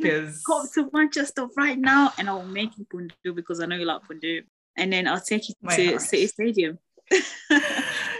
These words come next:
Speaker 2: That's
Speaker 1: My
Speaker 2: it.
Speaker 1: heart stopped with pundu, and then the rest
Speaker 2: And
Speaker 1: we'll
Speaker 2: then the
Speaker 1: talk.
Speaker 2: rest, yeah,
Speaker 1: <laughs>
Speaker 2: that's, that's that, that's that, that's that. I'm gonna, I'm gonna get you to come to our winning
Speaker 1: Oh,
Speaker 2: night, which
Speaker 1: Lord.
Speaker 2: is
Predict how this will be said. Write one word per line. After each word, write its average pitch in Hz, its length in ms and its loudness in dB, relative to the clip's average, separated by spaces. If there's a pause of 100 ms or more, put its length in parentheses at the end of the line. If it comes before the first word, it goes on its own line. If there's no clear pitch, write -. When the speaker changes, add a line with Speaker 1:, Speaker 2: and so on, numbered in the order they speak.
(160)
Speaker 2:
That's 202 220 0
Speaker 1:
My 208 120 4
Speaker 2:
it. 190 120 4
Speaker 1:
heart 220 260 4
stopped 196 480 2
with 180 320 -2
pundu, 226 540 4
and 202 220 0
then 196 180 2
the 190 140 2
rest 185 320 -2
Speaker 2:
And 196 80 2
Speaker 1:
we'll 202 80 2
Speaker 2:
then 262 100 4 (120)
the 240 60 2
Speaker 1:
talk. 247 100 0
Speaker 2:
rest, 254 200 4
yeah, - 500 8
Speaker 1:
<laughs> - 60 -12
Speaker 2:
that's, - 220 -2 (100)
that's 370 320 2
that, 320 180 -2
that's 311 240 -4
that, 277 220 -2
that's 262 220 -2
that. 269 160 -4
I'm 233 80 -18
gonna, 233 360 -4
I'm 214 120 -10
gonna 220 180 -8
get 214 400 -4
you 220 240 -4 (140)
to 196 280 -2
come 202 260 -10 (100)
to 208 60 0
our - 220 2
winning 196 220 -2 (220)
Speaker 1:
Oh, 415 80 0
Speaker 2:
night, 415 260 2
which 359 140 -2
Speaker 1:
Lord. 359 160 -4
Speaker 2:
is 349 80 -8